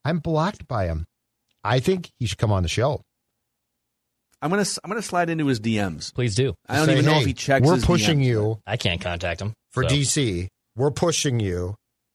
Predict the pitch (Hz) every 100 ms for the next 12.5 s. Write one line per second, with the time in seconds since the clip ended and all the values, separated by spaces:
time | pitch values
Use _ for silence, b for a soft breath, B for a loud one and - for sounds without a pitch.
0 | _ 120 123 127 139 - 143 113 113 -
1 | 104 98 101 95 87 85 - 78 - _
2 | _ _ _ _ - 135 139 147 170 143
3 | 131 127 123 - 123 101 107 113 110 -
4 | - 95 85 80 76 82 _ _ _ 113
5 | 104 120 101 90 98 104 92 156 262 220
6 | 208 156 190 165 160 - 139 120 95 92
7 | 104 104 101 104 107 107 98 98 87 80
8 | 76 170 - 226 254 202 185 208 208 185
9 | 160 165 151 - 139 139 - 156 - 127
10 | 151 160 - 139 143 - 156 147 123 139
11 | 135 127 123 131 - _ 120 117 113 98
12 | 117 143 233 -